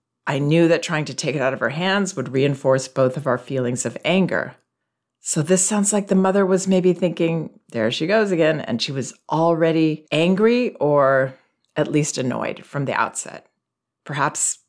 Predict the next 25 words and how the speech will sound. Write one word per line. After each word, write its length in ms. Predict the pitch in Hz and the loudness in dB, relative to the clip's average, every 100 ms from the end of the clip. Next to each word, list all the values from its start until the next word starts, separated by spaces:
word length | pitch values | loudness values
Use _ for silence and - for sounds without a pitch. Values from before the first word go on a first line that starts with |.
| - | -14
she 180 | - 160 | -2 0
was 240 | 160 - | 0 -2
anticipating 720 | - 139 147 165 170 175 170 | -6 -4 -4 -4 0 0 0
a 40 | |
battle. 640 | 156 - - - 226 240 _ _ _ - | -2 -2 -2 0 -2 -4 _ _ _ -6
I'm 120 | 131 | -2
only 180 | 135 131 | 0 0
guessing 380 | 127 113 127 127 | 0 -2 -6 -10
here. 340 | 131 - 123 _ _ _ _ _ _ _ _ - | -10 -10 -12 _ _ _ _ _ _ _ _ -6
And 280 | 139 147 | -4 0
maybe 340 | 165 208 220 175 | 2 4 4 4
that's 320 | 156 139 - | 2 -2 -6
why 160 | 147 139 | -4 -4
drumming 580 | - 156 180 196 185 | -4 -2 2 2 0
up 120 | 175 - | -2 -4
some 240 | 170 - | -8 -6
empathy 500 | - 240 226 - 135 | -4 -2 -2 -4 -4
and 160 | 127 - | -4 -8
politeness 920 | 160 160 190 277 220 113 113 - - - | -6 -2 0 0 -2 -4 -4 -10 -12 -14
was 180 | 135 147 | -12 -6
really 220 | 139 156 | -2 0
hard 320 | 180 285 208 | 2 2 2
at 100 | - | 0
that 220 | 85 - | -4 -4
moment. 520 | 98 58 - - - | -6 -10 -12 -18 -20